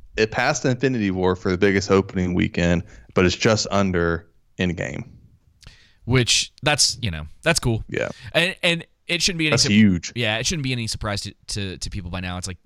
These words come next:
Speaker 2: you gotta realize, just 'cause a movie makes money doesn't mean it's good.
Speaker 1: Right.
Speaker 2: Right? But this is, this is something to be celebrated because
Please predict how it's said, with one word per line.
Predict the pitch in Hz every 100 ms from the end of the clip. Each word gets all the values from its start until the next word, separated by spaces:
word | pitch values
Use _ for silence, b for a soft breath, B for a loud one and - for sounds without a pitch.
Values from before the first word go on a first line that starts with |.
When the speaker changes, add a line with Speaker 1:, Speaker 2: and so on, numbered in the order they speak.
| -
Speaker 2:
you | 107
gotta | 127 104
realize, | 98 95 -
just | - 123
'cause | - 139
a |
movie | 123 120
makes | 107 -
money | 98 95
doesn't | 95
mean | 95
it's | 71
good. | - 73 52 - b b b b b _
Speaker 1:
Right. | 90 -
Speaker 2:
Right? | 101 101 - B -
But | 165
this | 185
is, | 220 156 -
this | 165
is | 160
something | 170 151 135
to | 131
be | 113
celebrated | 117 123 120 104 98 90
because | 95 98 92